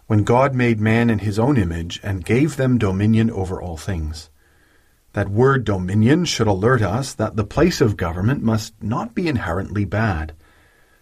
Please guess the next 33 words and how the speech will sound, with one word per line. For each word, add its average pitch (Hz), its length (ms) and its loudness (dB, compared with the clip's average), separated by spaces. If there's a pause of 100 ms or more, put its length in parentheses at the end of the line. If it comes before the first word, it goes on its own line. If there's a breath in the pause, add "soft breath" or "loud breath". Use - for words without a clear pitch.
(520 soft breath)
The 107 80 0
Hebrew 123 460 2
used 135 500 4
in 120 160 4
Genesis 113 420 0
one 117 200 4
verse 107 200 2
twenty-eight 107 500 2 (220 soft breath)
for 110 320 2
rule 120 540 2 (420 soft breath)
has 151 340 -2
the 120 160 2
idea 98 600 0
of 85 200 -6
governing. 90 500 -2 (920 soft breath)
Thus, 139 280 0
we 131 120 -2
can 127 280 -2
legitimately 143 760 0
say 98 380 -4
that 113 200 -4
when 107 240 2
God 120 360 0
gave 131 380 0
to 120 100 -2
his 101 240 -4
creatures 110 640 -4
the 107 100 0
mandate 123 600 0
to 110 100 -6
govern 117 440 0
the 92 100 -4
world, 90 440 -6